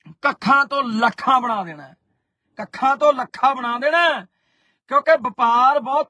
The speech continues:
ਵੱਡੇ ਪੱਧਰ ਤੇ ਹੋਇਆ ਕਰਨਗੇ। ਆ ਜਿਹੜੇ ਰੋਡ ਕੱਢੇ ਜਾ ਰਹੇ ਨੇ ਪੰਜਾਬ ਦੀ ਧਰਤੀ ਉੱਤੋਂ ਦੀ,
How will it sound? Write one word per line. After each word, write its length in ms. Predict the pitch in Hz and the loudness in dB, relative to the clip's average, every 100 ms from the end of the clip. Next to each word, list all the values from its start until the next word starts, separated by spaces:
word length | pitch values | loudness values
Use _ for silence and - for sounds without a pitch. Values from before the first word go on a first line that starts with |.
| 220 | -10
ਵੱਡੇ 340 | 190 180 262 | -12 -4 -4
ਪੱਧਰ 300 | 277 262 302 | -4 -4 -6
ਤੇ 120 | - | -4
ਹੋਇਆ 260 | 254 226 220 | -8 -4 -6
ਕਰਨਗੇ। 520 | 233 254 302 262 143 _ _ _ _ _ _ _ | -8 -10 -8 -10 -12 _ _ _ _ _ _ _
ਆ 100 | - 247 | -6 -2
ਜਿਹੜੇ 180 | 285 | 0
ਰੋਡ 260 | 269 240 233 | 0 -4 -6
ਕੱਢੇ 300 | 254 220 277 | -8 -6 -6
ਜਾ 180 | 240 233 | -4 -6
ਰਹੇ 100 | 262 | -6
ਨੇ 100 | 254 | -12
ਪੰਜਾਬ 360 | 233 226 226 208 | -12 -8 -6 -8
ਦੀ 100 | 220 | -12
ਧਰਤੀ 380 | 254 226 214 | -12 -12 -16
ਉੱਤੋਂ 260 | 208 - 190 | -18 -14 -12
ਦੀ, 200 | 170 | -12